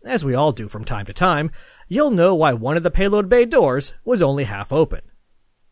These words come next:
Once the doors were open, mostly, and the antenna was deployed,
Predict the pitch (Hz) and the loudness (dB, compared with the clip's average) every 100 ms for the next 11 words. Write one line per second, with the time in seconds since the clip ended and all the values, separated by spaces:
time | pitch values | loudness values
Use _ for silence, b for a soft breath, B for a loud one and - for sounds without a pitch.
0 | _ _ _ _ _ _ _ _ _ _ | _ _ _ _ _ _ _ _ _ _
1 | _ 302 - 202 175 165 135 131 220 - | _ -4 0 2 6 6 4 2 4 4
2 | 131 170 - - 92 - 120 165 b b | -2 -4 -10 -18 -14 -10 -4 -4 b b
3 | 123 113 123 120 180 156 143 135 127 196 | -12 -8 -8 -2 0 0 0 -4 -2 2
4 | 226 214 | 2 0